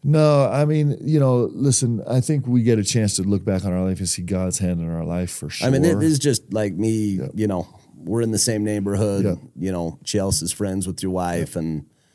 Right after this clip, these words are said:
Speaker 2: we just, like, we admire your family. You guys
Speaker 1: Yeah.
Speaker 2: raised some great kids. You know what I mean? You show up with just, like, this really incredible energy.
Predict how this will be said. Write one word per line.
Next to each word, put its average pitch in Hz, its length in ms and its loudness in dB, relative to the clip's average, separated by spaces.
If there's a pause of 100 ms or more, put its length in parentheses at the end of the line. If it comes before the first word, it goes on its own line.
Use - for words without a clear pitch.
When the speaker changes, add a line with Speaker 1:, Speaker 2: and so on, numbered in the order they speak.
(380)
Speaker 2:
we 107 120 0
just, 131 280 0
like, 90 220 -4
we 92 140 -4
admire 82 380 -4
your 69 120 -8
family. 80 380 -6
You 71 60 -10
guys 76 180 -2
Speaker 1:
Yeah. 85 80 -6
Speaker 2:
raised 85 220 -2
some 67 140 -6
great 82 320 -6
kids. 78 760 -4
You 95 80 -4
know 107 120 -2
what 95 120 -4
I - 20 -4
mean? 90 200 -4
You 90 100 -4
show 101 280 0
up 85 120 -6
with 78 180 -6
just, 87 380 -6
like, 82 240 -6
this 82 220 -4
really 98 320 -2
incredible 80 580 -4
energy. 82 600 -4